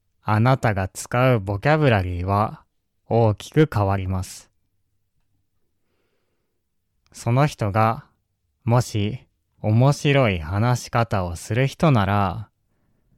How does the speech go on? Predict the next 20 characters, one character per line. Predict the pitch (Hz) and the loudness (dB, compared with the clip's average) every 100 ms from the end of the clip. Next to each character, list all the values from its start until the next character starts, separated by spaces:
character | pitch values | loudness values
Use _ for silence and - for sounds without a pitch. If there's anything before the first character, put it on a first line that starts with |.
| _ _ | _ _
他 | - 113 139 147 | -10 -2 2 4
の | 165 | 4
人 | 156 - 143 | 2 0 2
の | 139 | 2
話 | 127 117 131 139 - | 0 0 2 2 2
も | 143 147 131 | 4 4 2
聞 | - 113 | 0 -2
い | |
て | 107 113 | 0 2
み | 113 | 0
た | 104 90 | -2 -6
り、 | 98 107 - _ _ _ _ _ _ _ _ | -8 -10 -14 _ _ _ _ _ _ _ _
フ | - 143 | -4 -2
ィ | 156 | 0
ー | |
ド | 160 | 0
バ | 156 151 | 0 -2
ッ | _ | _
ク | 107 | -6
が | 107 110 160 | -2 -2 -4